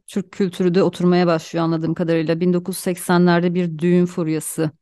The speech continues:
hasıl oluyor. On beş yirmi yıl kadar süren ve aslında festival gibi, kulüp gibi bir sosyalleşme ortamı insanlar için.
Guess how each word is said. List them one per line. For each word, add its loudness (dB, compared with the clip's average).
hasıl 2
oluyor. 4
On 4
beş -2
yirmi 2
yıl 0
kadar -2
süren -2
ve 2
aslında 0
festival 0
gibi, -2
kulüp -4
gibi 0
bir -2
sosyalleşme 2
ortamı 0
insanlar 2
için. -4